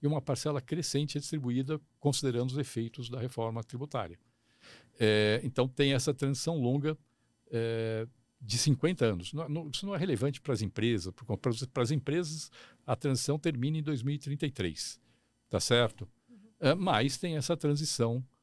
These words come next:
Speaker 1: eh, bastante longa para os estados e municípios. Alguns estados estão aumentando agora a alíquota do I C M S e dizendo que é pra poder ter uma melhor base de participação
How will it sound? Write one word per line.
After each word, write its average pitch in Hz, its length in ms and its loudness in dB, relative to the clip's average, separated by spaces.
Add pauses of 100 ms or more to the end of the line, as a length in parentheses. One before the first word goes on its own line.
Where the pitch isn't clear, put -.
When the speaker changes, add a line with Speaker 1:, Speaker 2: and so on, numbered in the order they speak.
(280)
Speaker 1:
eh, 110 560 4
bastante 139 480 0
longa 131 340 2
para 127 280 -2
os 123 80 -2
estados 127 260 -2
e 120 60 -6
municípios. 151 420 -6 (340)
Alguns 208 380 4
estados 107 680 2
estão 131 240 -2
aumentando 123 500 0
agora 98 300 0
a 92 40 -2
alíquota 101 300 -6
do 92 60 -8
I 98 40 -8
C - 140 -4
M 92 140 0
S 117 440 -2 (460)
e 127 80 2
dizendo 151 720 4 (320)
que 120 100 4
é 147 100 8
pra 160 160 0
poder 131 420 2
ter 147 100 0
uma 143 120 0
melhor 127 320 2
base 123 520 2
de 113 160 -4
participação 131 840 -2